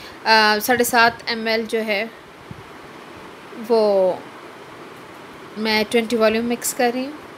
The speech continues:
मिक्स करके तो मैं बालों पे लगा दूँगी तकरीबन बीस मिनट के लिए। <clears throat> जी, वो कलर बन गया हुआ है, तो अब हम बालों में लगा रहे हैं।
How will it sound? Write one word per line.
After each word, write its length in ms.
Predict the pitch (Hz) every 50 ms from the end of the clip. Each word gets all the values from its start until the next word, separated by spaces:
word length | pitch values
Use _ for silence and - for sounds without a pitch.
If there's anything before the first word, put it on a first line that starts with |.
| - - - - - - - - - - - 247
मिक्स 240 | 247 240 - - -
करके 320 | - 233 226 226 - 233
तो 120 | 220 247 226
मैं 420 | 226 226 220 226 220 220 208 202
बालों 260 | 214 208 202 220 220
पे 280 | 214 - 226 220 214 202
लगा 420 | 208 208 208 202 214 202 208 208
दूँगी 560 | 202 214 220 208 202 202 214 202 202 196 180 - - - - -
तकरीबन 360 | - - 202 214 196 208 202 196 196 - - - 220 220 202 196 196
बीस 400 | 208 226 214 202 - - - - -
मिनट 220 | 208 190 180 156 180 - -
के 60 | 220
लिए। 260 | 220 214 220 226 226 - - - - - - - - - - - - - - - - - - - - - - - - - - - - - - - - - - - - - - - - - - _ _ _ _ _ _ _ _ - - - - - - - - - - - - - - - - - - - - - - - - 277
<clears throat> 540 | - - - - - 294 277 262 240 208 190 185 190 - - - - - - - - - - - - - - - - - - - - - - - - - - - - - - - 254
जी, 120 | 254 277
वो 100 | 262 269
कलर 260 | 254 277 262 269 269
बन 260 | 254 262 262 269 285
गया 160 | 285 285 269 269
हुआ 120 | 254 254
है, 80 | 254 254
तो 260 | 254 - 254 233 - - - 240
अब 140 | 233 226
हम 440 | 247 233 240 254 254 254 - - - 226
बालों 300 | 226 220 214 196 202 214
में 100 | 214 208
लगा 300 | 196 190 196 - - -
रहे 140 | - 208 226
हैं। 140 | - 226